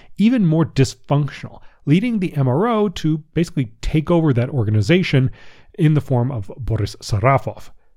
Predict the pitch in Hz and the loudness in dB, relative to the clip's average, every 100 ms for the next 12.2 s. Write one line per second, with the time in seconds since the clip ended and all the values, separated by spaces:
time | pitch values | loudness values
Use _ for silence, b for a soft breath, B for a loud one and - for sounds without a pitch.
0 | _ - - 139 143 139 131 110 139 131 | _ -20 -6 0 0 2 0 0 0 2
1 | 120 107 110 101 127 - 123 110 107 117 | 2 2 0 -2 -6 -2 0 2 2 2
2 | 110 135 196 180 156 151 156 147 - - | 2 0 0 2 4 4 2 -6 -20 -2
3 | - 110 - - 127 - 123 101 143 113 | 0 0 -6 -2 -2 0 0 0 -2 -6
4 | 98 98 - 170 185 - 175 - b b | -6 -8 2 2 2 2 -2 -2 b b
5 | b _ 156 143 139 - - 113 87 131 | b _ 4 4 2 -4 -4 -4 -2 -4
6 | 127 165 143 123 127 135 131 135 135 127 | 2 2 2 2 0 -2 -4 0 0 0
7 | - 233 - 190 214 202 - 143 143 143 | -2 -4 -4 -6 -2 -2 -4 0 2 4
8 | 135 117 110 104 95 95 - 104 104 92 | 2 2 2 0 -2 -4 0 -2 0 -6
9 | - - 90 82 - - - - 135 104 | -8 -8 -8 -10 -16 -18 -20 -4 -4 -4
10 | - - - - - - - - - - | -18 -20 -20 -20 -20 -20 -20 -20 -20 -20
11 | - _ _ _ _ _ 127 220 240 101 | -20 _ _ _ _ _ 2 4 4 2
12 | 92 98 | -2 -6